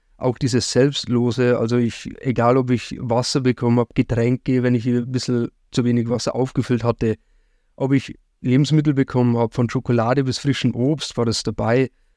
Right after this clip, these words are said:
Äh, mir haben Leute angeboten, die fahren mich zum Supermarkt, ähm, also da, da, die komplette Bandbreite. Also das war eine absolute, ich war absolut dankbar,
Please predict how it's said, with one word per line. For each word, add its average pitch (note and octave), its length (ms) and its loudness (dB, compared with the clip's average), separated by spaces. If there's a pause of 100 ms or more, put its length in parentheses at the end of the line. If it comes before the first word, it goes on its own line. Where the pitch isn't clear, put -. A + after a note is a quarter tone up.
(220)
Äh, B2 120 -4
mir B2+ 160 4
haben C3+ 120 4
Leute C#3 280 2
angeboten, C3+ 500 0
die B2+ 80 -2
fahren B2 240 2
mich C3 140 0
zum B2+ 140 0
Supermarkt, C#3+ 800 0
ähm, C3 500 -2 (720)
also B2 280 2 (100)
da, A#2+ 80 2 (180)
da, A2+ 200 2 (120)
die A#2 120 0
komplette C#3 420 2
Bandbreite. A2+ 600 0
Also A2+ 160 2
das A2+ 180 -2
war A#2 80 2
eine A#2+ 180 0
absolute, C#3+ 640 -2
ich B2 140 -2
war B2+ 120 -2
absolut D3 500 0
dankbar, D3 560 0